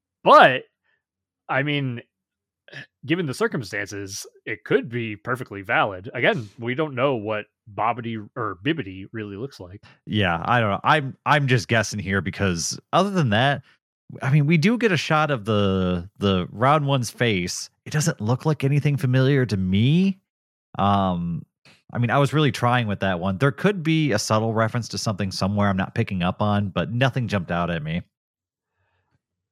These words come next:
Speaker 1: The one thing that I was thinking of, like, the, I honestly thought for a moment, the, the way that they were watching those screens and, like, viewing the, the events unfolding in the Boo arc,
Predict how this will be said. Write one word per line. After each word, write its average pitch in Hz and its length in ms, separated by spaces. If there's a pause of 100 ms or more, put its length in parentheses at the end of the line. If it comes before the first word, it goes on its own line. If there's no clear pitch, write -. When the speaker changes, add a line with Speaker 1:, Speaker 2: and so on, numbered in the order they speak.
(400)
Speaker 1:
The 135 140
one 208 520
thing 196 380
that 147 120
I 139 120
was 135 160
thinking 143 240
of, 123 140
like, 127 160
the, 127 300 (500)
I 190 160
honestly 185 420
thought 120 420
for 113 160
a 101 60
moment, 107 640
the, 147 80 (340)
the 127 120
way 131 140
that 139 140
they 135 140
were 127 140
watching 110 380
those 101 240
screens 113 720
and, 104 120
like, 95 200
viewing 104 640
the, 95 480 (640)
the 120 180
events 107 500
unfolding 113 640
in 104 140
the 98 80
Boo 104 320
arc, 123 400